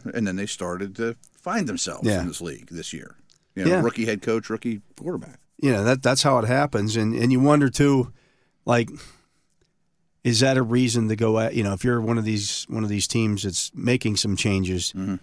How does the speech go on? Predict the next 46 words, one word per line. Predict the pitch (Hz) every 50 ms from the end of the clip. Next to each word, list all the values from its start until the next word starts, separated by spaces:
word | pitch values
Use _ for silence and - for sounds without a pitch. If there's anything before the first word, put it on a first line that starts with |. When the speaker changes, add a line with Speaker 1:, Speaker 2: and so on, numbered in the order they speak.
| - - _ _ _ _
Speaker 2:
do | - 120
you, | 120 117 117
do | 135 113 107
you | 110 107 107
look | 104 120 131 -
at | 131 113
that | 117 110 110
and | 101 101
say, | - 113 101
"Well, | 92 95 95 - - 113 104 101 101 101 - - _ -
we | 117 107
think | - - 170 180 -
we're | 151 117
a | 104
pretty | - 151 156 143
good | 120 120 110 98
team, | - 110 104 95
so | - 113
we're | 120 147
gonna | 175 170
go | 143 147 135
get | 131 123
an | 110 101
experienced | 98 92 - - - 113 107 98 90 80 73 - -
guy"? | - 76 71 - - - _ _ _ _ _ _ _ _ _ _
Speaker 1:
Yeah. | - 87 98 107 - - - _ _ _ _ -
I | 92
mean, | 95 98
that's | 107 110 - -
the | -
thing. | - 120 131 117 85 - - -
I | 92
mean, | 95 92 90 90 90
it, | 87 67 60 60 - - - - -
there's, | - - 58 - - 76 - 120 127 127 139 - -
there's | - 143 175 165
a | 175
lot | 160 185 220 240 202
of | 170
interesting | - 156 156 135 143 139 - - 131 113
coaching | - 131 123 120 - 104 92
candidates | - 101 95 90 85 87 85 82 -
out | 95 90 82 80 -
there | 90 85
this | 80 80 80 - -
year, | 90 87 82 80 73 71